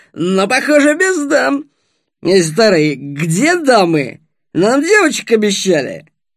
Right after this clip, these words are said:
Вукуб наставил на него палец. Пу!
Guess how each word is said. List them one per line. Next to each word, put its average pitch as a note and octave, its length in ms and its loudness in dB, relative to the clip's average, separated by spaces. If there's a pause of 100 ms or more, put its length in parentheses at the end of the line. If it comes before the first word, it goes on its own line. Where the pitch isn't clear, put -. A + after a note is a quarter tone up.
(420)
Вукуб C3 500 -6
наставил C3+ 500 -2
на C3 60 -4
него B2+ 220 -4
палец. G#2+ 480 -10 (1160)
Пу! - 400 -12